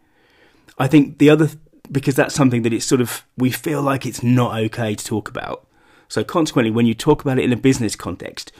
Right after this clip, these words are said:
you get nodding heads because you're saying something that everyone understands, but almost no one talks about. But the, there's the other side, of course. There's the other side. And it could be that we can talk about,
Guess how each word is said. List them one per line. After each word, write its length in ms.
you 280
get 260
nodding 360
heads 560
because 300
you're 160
saying 400
something 400
that 160
everyone 540
understands, 880
but 100
almost 380
no 120
one 140
talks 260
about. 280
But 140
the, 180
there's 300
the 140
other 140
side, 280
of 80
course. 360
There's 220
the 120
other 100
side. 240
And 80
it 160
could 260
be 220
that 140
we 140
can 200
talk 260
about, 400